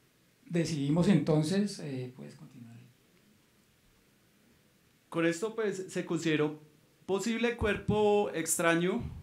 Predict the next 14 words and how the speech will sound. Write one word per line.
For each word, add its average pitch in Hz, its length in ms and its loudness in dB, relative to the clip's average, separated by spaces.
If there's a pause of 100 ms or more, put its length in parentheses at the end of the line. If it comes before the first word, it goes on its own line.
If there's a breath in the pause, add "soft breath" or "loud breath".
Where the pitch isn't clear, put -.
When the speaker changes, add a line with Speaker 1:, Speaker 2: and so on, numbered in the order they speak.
(140 loud breath)
Speaker 2:
fragmento 165 640 -4
de 190 60 0
insumo 165 320 -2
utilizado 170 460 -4
en 175 120 -2
la 143 420 2
C 147 180 -2
P 151 160 0
R 160 220 0
E, 254 140 -8 (800 soft breath)
y 233 160 -2
se 226 160 0
indica 180 420 -4
la, 160 560 -2